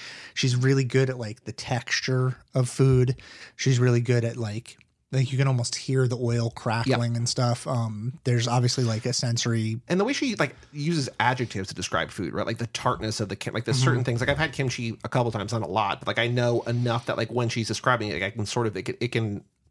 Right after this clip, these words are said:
Speaker 2: remind me what that's like.
Speaker 1: Yeah, so you have food as this, like, uh, sensory overload,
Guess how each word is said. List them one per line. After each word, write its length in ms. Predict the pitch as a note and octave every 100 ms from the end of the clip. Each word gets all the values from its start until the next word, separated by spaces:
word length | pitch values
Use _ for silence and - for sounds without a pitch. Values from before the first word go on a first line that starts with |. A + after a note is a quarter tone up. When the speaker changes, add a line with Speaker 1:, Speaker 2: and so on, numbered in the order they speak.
| -
Speaker 2:
remind 540 | B2 A#2+ A2+ A2+ G#2+ G#2
me 120 | G2
what 160 | G2
that's 200 | G2 G2
like. 280 | - A1 - - _ _ -
Speaker 1:
Yeah, 320 | D#3 A#2+ F#2
so 240 | - D#3
you 220 | C#3+ D3+ D#3
have 100 | C3
food 280 | - E3+
as 180 | D#3+ C#3
this, 280 | C3 B2+ -
like, 360 | B2 A#2 - _ - -
uh, 240 | B2 A2 A2
sensory 600 | - D3 C#3 C#3 B2 B2
overload, 680 | B2+ C3 A#2+ G#2+ G#2 G#2